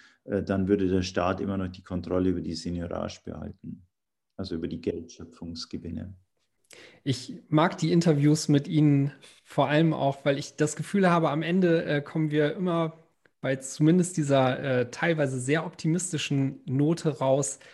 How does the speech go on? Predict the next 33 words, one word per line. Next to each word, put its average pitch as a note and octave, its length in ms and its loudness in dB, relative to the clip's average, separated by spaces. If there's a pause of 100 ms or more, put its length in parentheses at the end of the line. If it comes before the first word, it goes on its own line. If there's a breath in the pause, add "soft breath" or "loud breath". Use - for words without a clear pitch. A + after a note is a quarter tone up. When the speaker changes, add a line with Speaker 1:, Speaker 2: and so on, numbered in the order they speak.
(360 soft breath)
Speaker 2:
dass, C3 320 0
ähm, B2+ 500 2 (280 loud breath)
Bitcoin E3 580 4
sich C#3+ 220 -2
halt C#3+ 320 2
als C#3 220 0
Alternative E3 1000 0
zu - 180 -4
all D3+ 220 2
dem D#3 280 4
präsentiert, C#3+ 800 0 (160)
was B2+ 420 -4 (140)
da C3 180 2
halt C3+ 180 2
sonst D3 400 2
passiert. F3+ 480 0
Und C#3+ 200 4 (320 loud breath)
Sie C#3+ 160 2
haben C3+ 100 4
letztes D#3+ 360 0
Mal D#3+ 240 2
etwas C#3+ 340 -4
gesagt, C#3 320 0
was C#3+ 160 -2
mir, C#3+ 160 6
äh, C3 500 2
seitdem C3+ 560 0 (260 loud breath)
total D#3 340 0
hängen E3 260 4
geblieben B2 380 0
ist, C3 180 -6
nämlich C3+ 280 0
dass - 280 -6